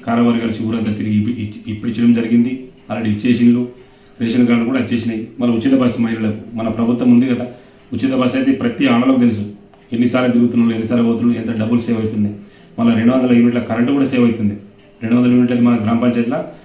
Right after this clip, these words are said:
నా నాలుగు వందల ఇండ్లు ఉంటే కూడా ఏది, ఏ ముప్పై నలభై మందికి వస్తుంది ఎక్స్ట్రా తప్ప, మిగతా అందరూ,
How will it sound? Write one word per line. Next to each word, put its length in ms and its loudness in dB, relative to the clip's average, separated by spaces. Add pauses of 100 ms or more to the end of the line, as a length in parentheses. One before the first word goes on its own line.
(400)
నా 260 0 (300)
నాలుగు 260 -2
వందల 160 2
ఇండ్లు 220 4
ఉంటే 160 0
కూడా 440 2 (220)
ఏది, 720 4 (100)
ఏ 140 4 (160)
ముప్పై 240 0
నలభై 200 4
మందికి 280 2
వస్తుంది 260 2
ఎక్స్ట్రా 220 -4
తప్ప, 240 -6 (440)
మిగతా 240 4
అందరూ, 440 4